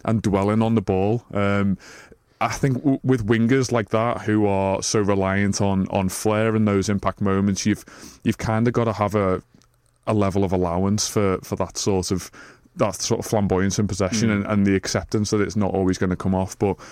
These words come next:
Speaker 1: um, as a piece of individual skill, it was, it was fantastic. And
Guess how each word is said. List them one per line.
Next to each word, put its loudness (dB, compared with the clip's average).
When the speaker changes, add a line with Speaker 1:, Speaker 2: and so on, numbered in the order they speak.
Speaker 1:
um, 0
as 2
a 2
piece 0
of 0
individual 2
skill, 0
it 0
was, 0
it 2
was -2
fantastic. -2
And 0